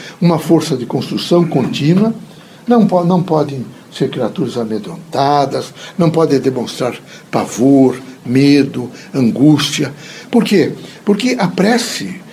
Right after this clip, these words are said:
ela não pode só convalidar, eh, a força de vocês no momento de crise. Ela tem que ser um elemento substancial e alimentar do cotidiano. Quando ela é realmente, é, a força do alimento do espírito,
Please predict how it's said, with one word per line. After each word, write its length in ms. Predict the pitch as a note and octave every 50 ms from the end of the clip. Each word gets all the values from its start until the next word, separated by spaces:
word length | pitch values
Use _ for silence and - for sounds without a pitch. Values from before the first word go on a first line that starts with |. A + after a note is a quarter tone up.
| - - -
ela 200 | A3+ B3+ D4+ D#4
não 120 | D4 A#3
pode 300 | - - F3+ E3 D3+ B2
só 280 | - - - D#3 C#3+ B2+
convalidar, 960 | - - D3+ C#3 B2 B2+ B2 A#2+ A#2 A#2 G#2 - B2 C#3+ E3 E3+ E3 - - - - - - - - - -
eh, 220 | - D3+ C3+ C3+ -
a 100 | - C#3
força 380 | - - - D3 C#3 C#3+ C#3+ C#3+
de 80 | B2+ A#2
vocês 380 | G2+ G#2 - - F3 G3 F#3+
no 100 | - C#4
momento 360 | C#4 C4 B3+ C4 C4 B3+ - E4
de 80 | D#4+
crise. 400 | - - F3+ F3 E3+ C#3 - - - - - - - - - - - - - -
Ela 200 | - G3+ G#3+ G#3+
tem 260 | G3+ G#3+ A#3+ B3+ B3+ B3
que 160 | - - -
ser 260 | G#3+ G#3+ C4 D#4 D4+ - - - - - - - -
um 100 | G#3+ G#3+
elemento 720 | G#3 G3 F3+ C#3+ C#3+ D#3 G3 A#3+ C4+ - - - - D3+ B2+ - - - - - - - -
substancial 960 | - - D4+ D4+ - - - A#3 F#3+ D#3+ - - - - F3+ G3+ A#3+ C#4 D4+ - - - - - - -
e 140 | G#3+ G#3 A3
alimentar 640 | A3 A3+ B3 B3+ A#3+ G#3 E3+ - - E3 F#3 G#3
do 160 | A3 A3+ A#3 A#3
cotidiano. 540 | - D#4 D4+ - D4 - D#3 C#3+ B2+ - - - - - - - - - - - - - - - - - - -
Quando 200 | C4 D4 D4+ E4+
ela 200 | C#4+ B3+ G3 D3+
é 160 | D3+ D#3+ D3
realmente, 640 | D#3 D#3 D3 C3 A#2 B2 C#3+ C#3+ D3 D3 - - - - - - - - - - - - - - - - - - -
é, 200 | D#3+ C#3 C3+ -
a 100 | - D#3+
força 400 | D#3 - - F3 E3 E3 - D#3
do 120 | C3 B2+ C#3+
alimento 680 | C#3 C3 C#3 C3+ C#3 D#3+ F3 F#3+ F3 - - - - -
do 140 | - A2 A2
espírito, 640 | - - - - G#3+ B3 B3+ F3 - - - C3